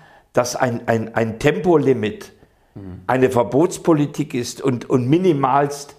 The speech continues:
Speaker 1: äh, zum Thema, äh, Schu-, Schutz des Klimas beiträgt. Äh, es, es ist doch klar geworden, dass der Kampf gegen das Auto als solches nicht die Lösung ist.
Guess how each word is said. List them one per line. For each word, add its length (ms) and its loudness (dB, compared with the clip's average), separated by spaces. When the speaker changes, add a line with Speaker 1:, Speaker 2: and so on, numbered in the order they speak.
Speaker 1:
äh, 280 4
zum 220 -2
Thema, 420 4
äh, 300 0
Schu-, 180 -2
Schutz 340 -2
des 200 -8
Klimas 500 -2
beiträgt. 560 -8
Äh, 240 6
es, 200 -2
es 200 0
ist 260 -2
doch 180 0
klar 500 0
geworden, 520 0
dass 220 0
der 160 2
Kampf 420 -4
gegen 280 2
das 180 -10
Auto 380 4
als 280 0
solches 560 -2
nicht 400 0
die 80 2
Lösung 480 2
ist. 240 -14